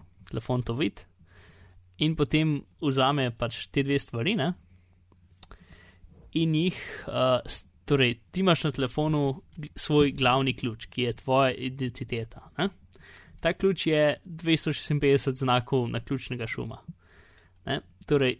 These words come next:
ko ti prvič delaš svoj profil, rečeš, "Okej, jaz hočem novo identiteto,"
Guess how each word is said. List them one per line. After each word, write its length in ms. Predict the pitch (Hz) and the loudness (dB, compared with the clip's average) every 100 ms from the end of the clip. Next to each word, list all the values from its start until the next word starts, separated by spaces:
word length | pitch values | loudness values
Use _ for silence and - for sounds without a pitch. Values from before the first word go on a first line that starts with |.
| - | -6
ko 80 | 143 | -6
ti 160 | - 165 | -4 -2
prvič 380 | 160 147 135 143 | 0 0 0 0
delaš 300 | 139 123 - | 2 0 -2
svoj 160 | 123 | -4
profil, 380 | - 117 185 185 165 - - - - - | -4 -4 0 0 0 -10 -20 -20 -18 -6
rečeš, 360 | 123 120 131 123 | -4 -4 -6 -6
"Okej, 320 | 117 135 110 | -4 -4 -4
jaz 120 | 117 | -4
hočem 300 | 135 131 127 | -6 -4 -2
novo 220 | 117 113 | -2 -2
identiteto," 680 | 113 113 127 190 190 185 | -4 -8 -4 -2 0 0